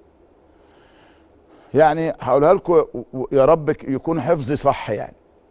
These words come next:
مجموعة القاهرة بيتنافس فيها سيراميكا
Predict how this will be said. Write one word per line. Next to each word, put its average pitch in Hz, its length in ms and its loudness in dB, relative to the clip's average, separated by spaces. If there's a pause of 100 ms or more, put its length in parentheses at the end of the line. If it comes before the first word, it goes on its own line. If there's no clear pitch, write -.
(920)
مجموعة 156 460 0
القاهرة 190 680 2 (920)
بيتنافس 143 840 -2
فيها 214 400 2 (1500)
سيراميكا 190 720 0